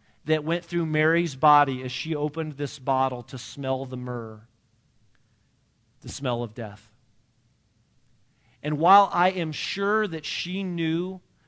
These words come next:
what this son of hers had come to the earth to do, or had a sense of what was going to take place at some point in the future, imagine the shock that ran, ran through her as she, she smelled this.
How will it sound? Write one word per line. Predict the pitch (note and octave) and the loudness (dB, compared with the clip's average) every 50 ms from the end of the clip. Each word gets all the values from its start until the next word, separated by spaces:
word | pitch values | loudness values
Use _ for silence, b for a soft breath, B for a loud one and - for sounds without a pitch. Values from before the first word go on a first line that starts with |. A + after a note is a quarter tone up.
| _ _ - | _ _ -2
what | D3 E3 F3+ F#3+ - | 2 2 2 2 0
this | - D#3+ F3+ E3+ - | -2 -4 -4 -2 -4
son | - - - E3+ E3 E3+ F3 F3+ | -6 -4 0 2 2 2 2 0
of | D#3+ D#3 C3 - | -2 -6 -4 -2
hers | - E3 D#3+ D#3+ D#3+ D#3+ C#3+ | 0 0 0 0 -2 -4 -6
had | - D#3+ C3 - | -6 -8 -8 -6
come | - E3+ D#3+ D#3 E3 E3+ E3 | -4 -2 -2 -2 -2 -4 -8
to | - - D#3+ | -6 -8 -6
the | C#3+ D3+ D3+ - | -6 -6 -10 -10
earth | F3 D#3+ D#3 D3+ D3 _ - | -8 -8 -8 -8 -8 _ -14
to | - C3 | -14 -12
do, | A#2+ B2+ C#3 C3+ C3 C#3 D#3+ E3+ E3 - _ _ _ _ _ _ _ _ _ _ _ - | -8 -4 -2 -2 -2 -2 -4 -8 -12 -16 _ _ _ _ _ _ _ _ _ _ _ -6
or | D3 C3+ | -2 2
had | D3+ F3+ E3 | 4 4 4
a | D3 | 2
sense | - - - - F3 E3 F3 F#3 - - | 0 -2 -2 0 0 0 0 -2 -4 -8
of | D#3 D3 | -6 -4
what | C#3+ D#3 D#3 | -2 -2 -2
was | D3+ D3 - | -2 -4 -4
going | - D#3+ D#3 C#3+ | -4 -6 -6 -6
to | D3 | -6
take | - - D#3 D3 - | -4 -4 -4 -4 -4
place | - D3+ D3 C#3+ D3 C#3+ D3 - - _ b b b b b | -6 -6 -4 -4 -4 -4 -6 -10 -14 _ b b b b b
at | C#3 C3 | -8 -8
some | - - D#3+ D#3 D3+ | -6 -4 -4 -4 -6
point | - D3 D3+ D3 D3 - D3 | -6 -8 -6 -6 -6 -8 -8
in | C#3+ C#3+ | -10 -10
the | |
future, | B2+ - C#3 C3+ C3 B2+ - B2 A#2 G#2+ A2 A#2 _ _ _ _ _ _ _ _ _ _ _ _ _ _ _ _ _ _ _ _ _ - | -10 -10 -8 -10 -8 -10 -10 -16 -16 -18 -20 -20 _ _ _ _ _ _ _ _ _ _ _ _ _ _ _ _ _ _ _ _ _ -10
imagine | C#3+ C#3 D3 D3+ E3 D#3+ D3 E3 D#3 | -6 -2 0 0 0 0 -2 -4 -6
the | D3 | -6
shock | C3 - - E3+ D#3+ D3 D3 - - | -6 -6 -4 0 2 2 2 0 -2
that | C#3+ B2+ | -6 -8
ran, | B2 C3+ C#3 C#3 C3 B2 - - | -6 -6 -6 -6 -8 -10 -12 -12
ran | C#3+ C#3 C#3 C3+ C3+ B2+ | -8 -6 -4 -4 -6 -8
through | - - C#3+ C#3 B2+ | -8 -8 -8 -6 -6
her | B2+ B2 A#2 | -6 -6 -6
as | A2+ A2 | -6 -8
she, | - - C3 A#2+ A2+ - b b b b | -10 -10 -10 -10 -10 -12 b b b b
she | - - C#3 | -14 -12 -12
smelled | A#2+ - - C3+ C3+ C3 B2+ B2+ A#2 A#2 | -12 -12 -10 -8 -4 -4 -4 -4 -6 -10
this. | A#2 A2+ G#2 - - - - | -14 -16 -16 -16 -20 -20 -20